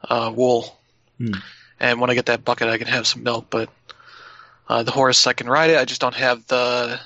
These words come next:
Speaker 1: the lure that lets me actually guide it.
Speaker 2: Hmm.
Speaker 1: Uh, which was kind of annoying when I had, uh, my crafting table and furnace and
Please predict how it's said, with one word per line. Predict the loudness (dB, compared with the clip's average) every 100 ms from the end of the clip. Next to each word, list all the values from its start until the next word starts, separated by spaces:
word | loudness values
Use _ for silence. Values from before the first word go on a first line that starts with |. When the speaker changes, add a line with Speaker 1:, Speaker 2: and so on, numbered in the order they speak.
| -12
Speaker 1:
the | -6 -2
lure | 0 2
that | 0 -2
lets | -2 -2
me | -2
actually | -2 0 0
guide | 0 -2
it. | -4 -8 -16 -20 -12
Speaker 2:
Hmm. | -10 -10 -14 _ _ _ _ _
Speaker 1:
Uh, | 0 0 0 -4 _ _ _ _ _
which | 0 2
was | 2
kind | 2 2
of |
annoying | 2 4 4
when | 2
I | 0
had, | 2 2 2 0 -10 _ _ _ _ _ _ _ _ -20 -4
uh, | -2
my | 0 2 2 0 -4 -12 -20 -20 -20 -20 -20 -20 _
crafting | 0 0 0
table | -2 0 2 4 4 4 4
and | 0
furnace | -2 0 2 2 0
and | -2 -10 -18